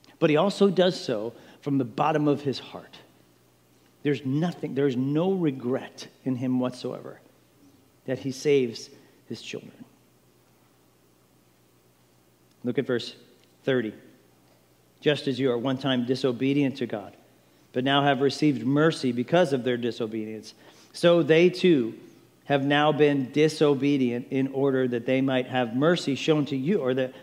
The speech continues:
the mercy shown to you, "they may also now receive mercy. For God has consigned all to disobedience, that he ha-, might have mercy on all." For, he explains, "Because just as you Gentiles,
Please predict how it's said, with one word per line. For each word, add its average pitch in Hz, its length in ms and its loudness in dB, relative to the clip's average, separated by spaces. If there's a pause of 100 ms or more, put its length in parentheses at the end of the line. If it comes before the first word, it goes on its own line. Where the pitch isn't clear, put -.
(200)
the 135 80 -2
mercy 170 380 4
shown 160 220 0
to 143 60 0
you, 156 320 6
"they 160 200 4
may 160 180 4
also 139 400 0
now 127 240 0
receive 117 500 -6 (240)
mercy. 113 380 -8 (580)
For 127 120 -4
God 127 160 2
has 135 140 -2
consigned 131 580 0
all 139 340 4
to - 140 -6
disobedience, 123 720 -4 (420)
that 123 140 0
he 123 60 0
ha-, 120 220 -6
might 139 220 -2
have 120 160 -4
mercy 123 440 -4 (800)
on 117 180 -8
all." 104 300 -10 (1600)
For, 156 500 4 (240)
he 127 60 -2
explains, 120 640 -6 (500)
"Because 135 640 0 (460)
just 147 240 0
as 151 120 0
you 165 100 0
Gentiles, 135 800 -2